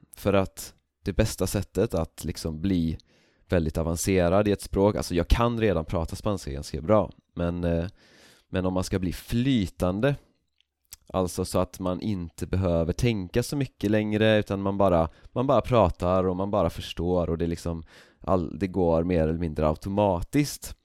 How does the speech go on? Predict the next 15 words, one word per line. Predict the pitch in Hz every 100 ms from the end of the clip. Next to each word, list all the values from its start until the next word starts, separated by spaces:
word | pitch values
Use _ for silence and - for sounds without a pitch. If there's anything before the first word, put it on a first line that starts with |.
| - - - - _ _ _ -
Ja, | 85 - -
då | 120
behöver | 120 123 113 95
man | 92 92 92
väldigt | 139 117 107 113
mycket | 117 - -
träning, | 113 98 90 90 113 - - _
um, | - 98 -
och, | 98 - - - - _ _ _ _ -
eh, | 95 90
någonting | 92 90 113 117 104
som | -
är | 95
väldigt | 82 123 113 101 107
effektivt | - 98 - 104 127 -